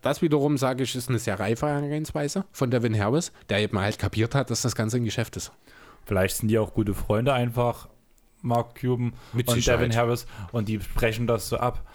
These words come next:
Speaker 2: „Na, du, du musst einfach einen neuen Vertrag nicht unterschreiben kommen, sondern kommst direkt wieder zu uns.“
Speaker 1: Da kann ich mir absolut vorstellen, äh, dass diese Gedankenspiele dort eine Rolle gespielt haben, als man Harris, äh, diesen Trade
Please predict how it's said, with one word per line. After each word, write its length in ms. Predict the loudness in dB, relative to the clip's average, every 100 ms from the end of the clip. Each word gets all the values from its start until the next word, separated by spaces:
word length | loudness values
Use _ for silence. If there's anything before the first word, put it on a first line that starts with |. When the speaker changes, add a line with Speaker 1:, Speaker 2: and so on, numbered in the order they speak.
| -12
Speaker 2:
„Na, 100 | -8
du, 140 | -6 -6
du 80 | -6
musst 120 | -4
einfach 160 | -2 0
einen 100 | 0
neuen 160 | 0
Vertrag 320 | -2 -4 -2
nicht 200 | 0 -2 0
unterschreiben 420 | -2 0 -2 0
kommen, 160 | -2 -2
sondern 180 | -4
kommst 240 | -2 -4 0
direkt 220 | 0 2
wieder 160 | 0 0
zu 160 | 2
uns.“ 240 | 2 2 2
Speaker 1:
Da 140 | 2
kann 180 | 2 2
ich 60 |
mir 140 | 2 2 -2 -4
absolut 400 | -2 2 4 4
vorstellen, 640 | 4 4 4 4 4 2 -4 0
äh, 300 | 4 6 4
dass 420 | 2 0 -2 -6
diese 260 | 0 2 4
Gedankenspiele 760 | 2 2 0 -2 0 2 2
dort 160 | 2 0
eine 80 | 2
Rolle 240 | 4 4
gespielt 400 | 2 0 -2 0
haben, 140 | 0 0
als 160 | 0
man 180 | 2 2
Harris, 360 | 4 2 0 -2
äh, 360 | 2 2 2
diesen 400 | 0 -4 -2 -6 -6 -4
Trade 340 | -2 -2 -4